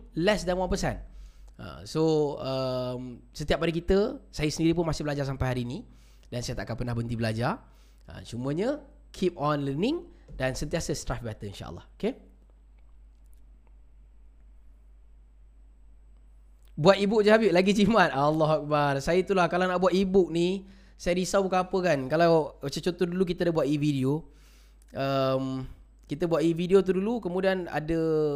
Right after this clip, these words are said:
uh, pirate juga yang dekat, dekat Shopee kan.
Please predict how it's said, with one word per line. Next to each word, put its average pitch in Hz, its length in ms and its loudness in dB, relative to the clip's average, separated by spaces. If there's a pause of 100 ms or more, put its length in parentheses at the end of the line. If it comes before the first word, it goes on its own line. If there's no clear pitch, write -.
(140)
uh, 117 880 -6 (100)
pirate 156 320 2
juga 135 320 -2
yang 120 160 -4
dekat, 123 320 -6
dekat 113 160 -12
Shopee 120 400 -6
kan. - 80 -16